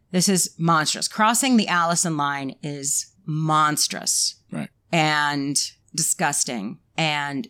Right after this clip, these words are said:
Speaker 1: it's, it's just awful the next morning. Now, I do wanna say, although the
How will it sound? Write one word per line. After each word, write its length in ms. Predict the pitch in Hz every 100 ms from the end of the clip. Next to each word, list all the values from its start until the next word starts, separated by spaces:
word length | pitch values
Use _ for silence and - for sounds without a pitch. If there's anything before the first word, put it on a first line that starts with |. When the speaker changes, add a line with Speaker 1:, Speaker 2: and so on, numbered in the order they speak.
| -
Speaker 1:
it's, 240 | - - -
it's 160 | -
just 240 | - 185 -
awful 500 | 117 123 127 123 131 _ -
the 100 | 143
next 280 | 131 120 151
morning. 360 | 139 127 107
Now, 260 | 214 180 135 -
I 100 | 220
do 200 | 202 494
wanna 240 | 359 170 151
say, 540 | - 185 85 67 - _ 190
although 500 | 185 185 220 240 247
the 400 | 185 160 156